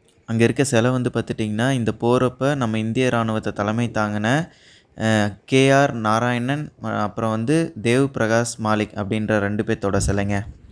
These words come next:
அங்க இருக்கு பாருங்க அந்த சிலை. இந்த போர் வந்து ஆரம்பிக்கிறதுக்கு முக்கிய காரணம் யாருன்னு வந்து பார்த்துட்டிங்கன்னா, காஷ்மீர் போராளிகள் தாங்க.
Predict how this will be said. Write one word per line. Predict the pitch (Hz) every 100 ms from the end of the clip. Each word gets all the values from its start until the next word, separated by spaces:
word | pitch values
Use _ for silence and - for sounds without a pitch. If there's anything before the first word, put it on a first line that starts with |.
| - - - - - -
அங்க | - 107
இருக்கு | 110 110
பாருங்க | 113 107
அந்த | 98 95
சிலை. | 98 98 107 - - - - - - - - - - _ -
இந்த | 113
போர் | 113 131 147 156
வந்து | 143 135
ஆரம்பிக்கிறதுக்கு | 123 127 127 127 123 113
முக்கிய | 110 147 143
காரணம் | 123 117 110
யாருன்னு | 107 110 113 110
வந்து |
பார்த்துட்டிங்கன்னா, | 107 104 107 104 120
காஷ்மீர் | 110 107 - 123 113
போராளிகள் | 107 101 101 98
தாங்க. | 98 98 98 95